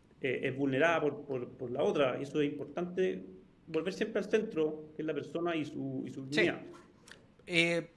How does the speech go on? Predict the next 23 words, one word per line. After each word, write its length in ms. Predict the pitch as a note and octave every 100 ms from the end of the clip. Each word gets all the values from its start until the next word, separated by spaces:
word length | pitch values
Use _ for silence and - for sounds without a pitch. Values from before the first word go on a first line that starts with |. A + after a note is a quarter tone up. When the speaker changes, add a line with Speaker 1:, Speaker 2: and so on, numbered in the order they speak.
| _ -
Speaker 2:
avanzando, 720 | D#3+ F3 B3 G#3+ C#3+ B2 - - -
eh, 640 | D#3 D#3 D3+ D3+ D3+ C#3+ C3+
eh, 200 | D3 D3
en 120 | C#3+ D3
lo 80 |
valórico, 640 | D#3 E3+ F3 D3 C#3+ C#3 - -
tú, 260 | F3+ E3+ - - - _ _ _ _ -
en 140 | C#3+
términos 340 | - F3 F3+ E3+
de 60 |
la 120 | D#3+ D#3+
píldora 320 | F#3 F#3 F3+
el 80 | E3
día 140 | F3+
después 420 | D#3+ - G3+ B2 -
y 80 | C#3
su 120 | B2+
distribución 680 | D#3 - D3+ C#3+ G3 E3 A#2+ - _
a 120 | - C3
través 200 | D3 E3
del 120 | E3+
Estado, 420 | - F3+ A#2+ - _ - - _ - -
ahí, 840 | C#3+ D#3+ D#3+ D3+ C#3+ C#3 C3 B2